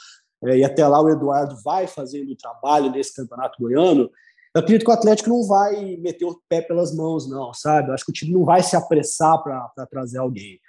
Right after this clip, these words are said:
É, eu não descartaria o Mancini, embora ele esteja empregado, tá? Porque eu acho que pensando em médio prazo, aí pode ser que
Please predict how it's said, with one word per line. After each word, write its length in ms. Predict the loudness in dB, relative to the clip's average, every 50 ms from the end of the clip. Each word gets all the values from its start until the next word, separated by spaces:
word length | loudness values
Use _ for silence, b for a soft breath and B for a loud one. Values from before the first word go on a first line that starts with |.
| b b b b b b b b b b b _ 0 2
É, 400 | 4 6 6 6 6 6 6 6 4
eu 80 | 4
não 140 | 4 4 2
descartaria 720 | 2 0 0 0 0 2 2 2 2 2 0 0 0 0
o 80 | 0 0
Mancini, 500 | -2 -4 -4 -4 -8 -8 -6 -6 -6 -6
embora 420 | -4 -2 2 2 2 2 2 0
ele 100 | -2 -6
esteja 320 | -8 -10 -10 -10 -8 -8
empregado, 560 | -10 -8 -6 -6 -6 -6 -6 -8 -8 -10 -12 -16 _ _
tá? 200 | -8 -6 -6 -6
Porque 160 | -6 -4 -2 -2
eu 120 | 0 0
acho 320 | 0 -2 -2 -4 -8 -10 -8
que 100 | -8 -2
pensando 480 | 0 0 0 0 0 2 2 4 4
em 60 | 4 4
médio 500 | 4 4 6 6 6 6 4 0 -4 -6
prazo, 520 | -8 -8 -4 -2 0 0 -2 -2 -8 -12
aí 340 | -8 -6 -4 -2 -2 -2 -2 -4
pode 240 | -6 -6 -6 -4 -2
ser 160 | -2 -2 -2
que 120 | -2 -6